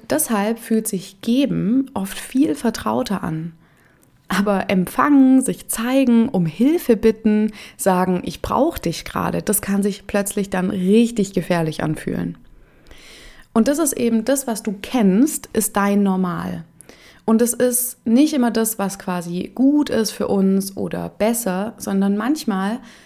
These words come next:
die bekannte Scheiße ist oft sicherer als das Glück, das uns irgendwie da erwartet, wenn wir uns anders verhalten würden. Und das ist total krass, weil unser Nervensystem ja nie darauf aus war, dass wir glücklich sind,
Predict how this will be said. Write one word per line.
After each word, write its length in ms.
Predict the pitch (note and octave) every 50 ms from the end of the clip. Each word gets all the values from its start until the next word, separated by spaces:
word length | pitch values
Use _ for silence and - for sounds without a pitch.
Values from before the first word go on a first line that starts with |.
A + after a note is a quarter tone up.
| _ -
die 60 | A3+
bekannte 560 | G3+ G3+ G3 G3 - - A#3+ C#4 D4+ - C4+ A3+
Scheiße 840 | - - - - A3+ A3+ B3 C4 C4+ C4 - F3+ E3 E3+ G#3 C4+ D4 - - - _ _ _ _ _ -
ist 240 | G#3+ G3+ - -
oft 300 | - B3+ C#4 C4+ - -
sicherer 720 | - A3+ A#3 B3 A#3+ - G3 F3+ E3+ F3 F3 F#3 G3+ G#3 - -
als 640 | - F#3+ G3 G3 G3 G3 G3 - - - - - _ _ _ _ _ _ _ _ _
das 400 | - - - G3+ G3 - - -
Glück, 440 | - G3+ G#3 A3+ B3 B3 A#3+ - -
das 160 | - G3+ G3
uns 240 | - - F#3+ F#3 -
irgendwie 340 | - G3+ G3+ G3 G3 F#3+ F#3+
da 180 | F#3 F3+ F3+
erwartet, 580 | - - F#3 E3+ F3+ F3+ F3+ G3 G#3 G3+ F#3+ F3
wenn 200 | F#3 F3+ F3 F3
wir 160 | F3+ F3 F3
uns 120 | - F3+ F3
anders 320 | - F3 F3+ E3+ E3+ -
verhalten 540 | - - E3 D#3+ E3+ E3+ E3+ - E3 D#3+ D#3
würden. 300 | - - - - F3+ F3 - _ _ _ _ _ _ _ - - - - - - _
Und 100 | - G3+
das 80 | A3 A#3+
ist 180 | B3+ A#3+ A#3+ -
total 380 | - G#3+ - F#3+ G#3 G#3 G3+
krass, 320 | G#3 - A3+ A3+ A3 - -
weil 100 | F#3 -
unser 180 | F#3 F3+ F#3
Nervensystem 920 | F3+ F#3 G3 - - - - B3 G3 G3 F#3+ F#3+ - - - G3+ G3+ G3+ G3+
ja 140 | G3 F#3+
nie 280 | F#3+ G3 G#3 A3+ C4 C#4
darauf 400 | B3+ A#3+ G#3+ F#3+ G3 G3 F#3 -
aus 320 | - - G#3 A3+ A3+ A3+
war, 300 | - F#3 E3+ F3 G3 G3+ - - - - -
dass 200 | - G3+ G3 -
wir 120 | G#3 F#3
glücklich 480 | F#3+ A3 B3 D#4 - - D#3+ D#3+ - -
sind, 320 | - D#3+ D#3+ D#3+ D#3+ -